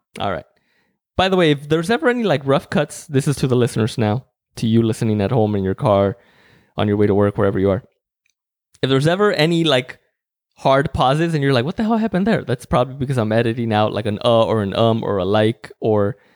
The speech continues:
because things got kinda diverted too much and then I had to bring it right back. Anyways, just a peek behind the curtain there. Denise, do we have a Marvel Minute this week?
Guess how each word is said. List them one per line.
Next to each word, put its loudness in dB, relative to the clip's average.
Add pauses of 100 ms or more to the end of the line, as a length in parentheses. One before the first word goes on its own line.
(100)
because -4
things -2
got -2
kinda -2
diverted 0
too 0
much 0
and -2
then 0
I 0
had -2
to -6
bring 0
it 0
right 0
back. -2 (400)
Anyways, 0
just -4
a 0
peek -6
behind -4
the -8
curtain -2
there. -2 (840)
Denise, 0
do 0
we 4
have 2
a -2
Marvel 0
Minute -2
this -6
week? -10